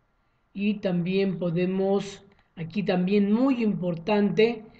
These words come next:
seleccionar formato H T M L.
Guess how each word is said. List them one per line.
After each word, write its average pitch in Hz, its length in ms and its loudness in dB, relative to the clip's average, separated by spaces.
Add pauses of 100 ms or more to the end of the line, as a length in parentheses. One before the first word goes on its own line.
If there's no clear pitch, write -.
(140)
seleccionar 190 1200 -2 (360)
formato 208 1160 2
H 208 460 0
T 202 520 2
M 202 460 4
L. 160 260 0